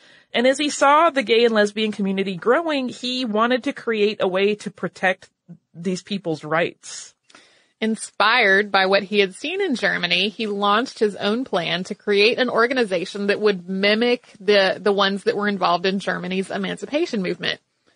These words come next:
Speaker 2: He knew that he could not do it alone, but it was really difficult to find other people who were willing to take the risks that were inherent in participating in this kind of mission. He tried to network with other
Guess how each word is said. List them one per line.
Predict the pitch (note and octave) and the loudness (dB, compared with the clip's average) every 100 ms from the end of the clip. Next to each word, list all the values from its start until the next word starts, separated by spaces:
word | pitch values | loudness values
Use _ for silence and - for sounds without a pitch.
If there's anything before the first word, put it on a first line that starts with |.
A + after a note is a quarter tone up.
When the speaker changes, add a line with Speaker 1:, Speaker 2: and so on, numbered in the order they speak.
| _ _ _ | _ _ _
Speaker 2:
He | - A3+ | 0 4
knew | A3 A3+ C4 D4 | 6 6 6 4
that | A#3+ | 4
he | A3+ B3 | 0 0
could | A#3 F#3 | 0 2
not | G3 A3+ | 2 2
do | G3+ F#3+ | 0 0
it | F#3+ | 2
alone, | A3 A#3 F#4+ C#4+ G3 | 0 2 2 2 0
but | G3 | 0
it | G3+ | 0
was | G#3+ G#3+ | -2 -4
really | A3 C#4 D4+ D#4+ | -2 0 2 0
difficult | C4+ D4 C#4+ D4+ A3+ F#3+ G3 | 0 -2 0 0 0 -2 -2
to | |
find | G3+ G#3+ G#3 | -2 0 0
other | - G3+ G#3 | 0 0 0
people | B3 - A#3+ | -2 0 2
who | A3+ | 4
were | G#3 | 2
willing | G3 F#3 G#3+ B3+ B3+ | 2 2 2 2 -2
to | - | -4
take | A3+ G#3 | -4 -2
the | G3+ | -4
risks | F3+ A3 G#3+ - - | -2 -2 -2 -8 -16
that | - | -4
were | - | -2
inherent | - G3 F#3 A3 A3+ F#3 | 0 -2 -4 0 0 0
in | E3+ F#3 _ | -4 -10 _
participating | - G3+ E4 E4+ B3+ F#3 F#3+ | -8 -2 -2 -2 0 2 2
in | F#3 | -2
this | F#3+ - | -6 -6
kind | G#3 F3+ | -4 -4
of | E3+ | -4
mission. | G#3 G#3 - E2+ E2+ _ _ _ _ _ - | -4 -4 -10 -14 -18 _ _ _ _ _ -10
He | G#3+ | 0
tried | C4 D4+ | 2 2
to | D4 | 0
network | A3 G#3+ B3+ A#3+ A#3+ A3+ | 0 0 2 4 4 2
with | G3 | 2
other | F3+ | 0